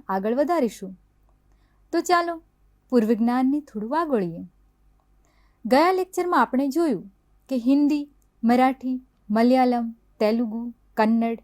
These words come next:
તમિલ વગેરે ભાષાઓની કૃતિઓના ગુજરાતી ભાષામાં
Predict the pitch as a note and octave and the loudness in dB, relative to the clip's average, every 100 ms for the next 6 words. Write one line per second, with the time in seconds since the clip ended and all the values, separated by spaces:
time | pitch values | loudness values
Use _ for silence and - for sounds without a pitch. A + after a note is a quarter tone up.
0 | _ _ _ G#3+ A#3 B3 A#3+ _ _ _ | _ _ _ 0 2 0 -2 _ _ _
1 | _ _ A3 A#3+ B3 D#4+ E4+ F4+ A#3 G#3 | _ _ 2 4 4 2 0 0 -2 -2
2 | G3+ - B3 A#3 B3+ G#3 G3 - A3 A3+ | -4 -4 0 0 0 -2 -6 -6 -4 -2
3 | B3 C#4 G3+ A3+ G3+ A3+ A#3 A#3 C#4+ A#3 | -2 -4 -2 -2 0 0 0 -2 -2 -2
4 | G#3+ G3 G#3+ G3+ G#3 C4+ | -2 -6 -8 -8 -8 -8